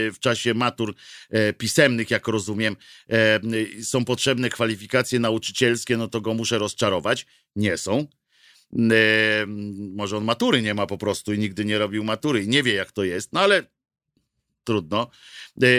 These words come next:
natomiast, e, wierząc w to, że, e, policjanci, strażacy i zakonnice i leśnicy, e, zdobywają, e,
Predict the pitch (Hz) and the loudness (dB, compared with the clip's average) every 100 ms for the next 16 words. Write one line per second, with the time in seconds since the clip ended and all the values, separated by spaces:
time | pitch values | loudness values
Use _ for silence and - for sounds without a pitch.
0 | 117 135 131 165 214 180 - - 131 107 | 2 0 0 0 0 -2 -4 -10 -8 -8
1 | 110 123 208 175 151 123 - - 160 160 | -6 2 2 2 -2 -4 -6 0 0 2
2 | 139 120 - - - - 127 123 - 135 | 0 0 -4 -20 -18 0 2 2 2 2
3 | 131 - 147 170 160 123 120 123 117 - | 2 0 2 2 2 -4 -4 -2 -4 -6
4 | - - - 143 135 113 151 160 - 135 | -18 -14 -2 2 4 4 2 2 -2 -2
5 | 127 113 135 131 127 131 151 139 120 120 | -2 -2 -4 0 0 0 -2 0 2 2
6 | 117 - 143 160 139 120 - - - 131 | 0 0 0 2 2 0 0 -20 -4 4
7 | 127 120 120 117 117 113 113 117 110 - | 6 6 4 2 0 0 0 -2 -4 -8
8 | 113 98 135 117 117 127 175 139 113 | -10 -2 0 0 2 2 2 0 -6